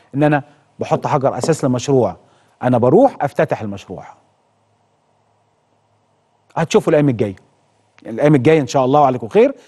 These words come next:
هتشوفوا مشروعات إحنا ولا شفناها ولا سمعنا عنها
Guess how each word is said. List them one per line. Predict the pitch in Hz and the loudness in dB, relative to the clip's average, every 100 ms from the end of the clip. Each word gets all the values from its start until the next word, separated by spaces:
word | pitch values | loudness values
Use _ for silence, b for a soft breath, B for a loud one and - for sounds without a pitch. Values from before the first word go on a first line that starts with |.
| b | b
هتشوفوا | 240 - 277 - - | -6 0 -2 -2 -6
مشروعات | 180 170 190 262 | -2 2 2 2
إحنا | 240 240 233 B - | -2 -2 -4 B 0
ولا | 269 | 0
شفناها | 247 180 226 254 262 _ - | 0 -2 0 0 -2 _ 0
ولا | 240 | 0
سمعنا | 220 233 233 | 2 0 0
عنها | 208 240 233 | 0 -2 -4